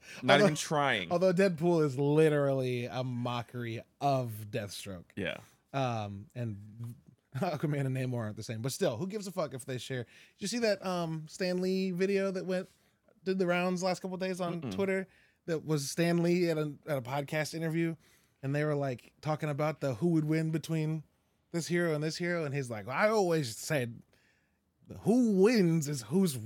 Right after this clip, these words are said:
Speaker 1: <laughs> whoever's writing the comic decides.
Speaker 2: Yeah.
Speaker 1: It doesn't matter.
Speaker 2: Yeah.
Speaker 1: Like, if I have Thing and Spider-Man fighting, who's gonna win is who I want to win.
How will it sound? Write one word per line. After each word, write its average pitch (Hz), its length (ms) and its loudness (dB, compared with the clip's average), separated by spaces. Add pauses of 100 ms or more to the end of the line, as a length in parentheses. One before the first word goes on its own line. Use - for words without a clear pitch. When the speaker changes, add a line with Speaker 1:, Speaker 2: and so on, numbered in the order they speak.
(140)
Speaker 1:
<laughs> 143 260 4
whoever's 190 400 6
writing 160 640 4
the 135 120 -2
comic 143 540 0
decides. 131 600 0 (100)
Speaker 2:
Yeah. 107 180 0
Speaker 1:
It 160 80 2
doesn't 196 280 4
matter. 214 420 2 (300)
Speaker 2:
Yeah. 95 180 -6
Speaker 1:
Like, 143 140 -6
if 160 100 0
I 185 140 4
have 190 320 4 (280)
Thing 214 440 2
and 165 200 0
Spider-Man 190 600 0
fighting, 107 480 -8 (840)
who's 214 200 4
gonna 208 200 4
win 220 240 4
is 180 120 0
who 202 140 2
I 196 140 4
want 160 220 0
to 143 80 0
win. 107 360 -4